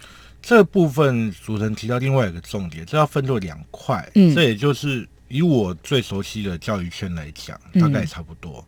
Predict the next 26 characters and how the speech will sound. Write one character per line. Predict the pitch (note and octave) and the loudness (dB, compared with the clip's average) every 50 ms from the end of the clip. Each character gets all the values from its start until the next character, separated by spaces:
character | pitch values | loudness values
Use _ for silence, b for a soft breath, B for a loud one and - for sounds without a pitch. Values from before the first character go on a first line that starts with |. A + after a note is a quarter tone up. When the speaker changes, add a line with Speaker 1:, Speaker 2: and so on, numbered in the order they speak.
| B B B | B B B
Speaker 2:
嗯 | F3+ D#3+ C#3+ | -2 -2 -2
哼。 | - E3 D#3 D#3 D#3+ | 0 -2 -2 0 2
Speaker 1:
就 | D3+ C#3+ | 2 2
是 | C3+ - D3 C#3+ C3 A#2+ G2+ - b b b b b | 2 2 0 0 0 0 -2 -6 b b b b b
你 | - A2 G#2+ | -4 -2 0
要 | A#2 C3 C3 | 0 0 0
分 | - - C3 B2+ | 0 0 -2 -2
作 | A#2 C3 A#2 F#2+ | 0 -2 -2 -2
你 | E2+ E2 | -2 -6
是 | - G2+ G#2+ - - - | -8 -10 -12 -12 -12 -14
体 | - - D#2+ | -14 -14 -14
制 | D2+ - - - A#2+ | -14 -12 -10 -6 -4
内 | A2+ G#2+ A2 G#2+ G2 D#2+ | -2 -2 -2 -2 -4 -6
还 | D2 - - D#2 | -8 -12 -16 -18
是 | D#2 - - | -18 -18 -18
体 | - - E2 D#2 C#2+ - | -18 -16 -16 -16 -16 -16
制 | - - - G2 E2+ | -16 -14 -12 -12 -10
外。 | E2 F#2 G2+ F#2 D#2+ - - - - - | -8 -8 -8 -8 -8 -10 -16 -20 -12 -4
Speaker 2:
哦。 | - E3+ D#3 C#3+ C#3 B B B B B B B B B | -2 -2 0 -2 -4 B B B B B B B B B
Speaker 1:
就 | - E3+ F3 | 0 0 0
是 | F3+ F#3+ | 2 0
你 | D#3+ C#3+ B2+ A2 A2 | 0 0 0 0 0
要 | C3 D3 D3 C#3 | 0 2 2 2
拿 | B2 G#2+ G2 G2 F#2+ - - - | 0 0 -2 -4 -8 -10 -8 -4
高 | A#2+ A2+ A2 G#2+ G#2+ | -2 0 0 0 -2
薪 | G#2 - - - G#2+ G2 F#2+ F#2 | -6 -8 -10 -8 -8 -6 -8 -8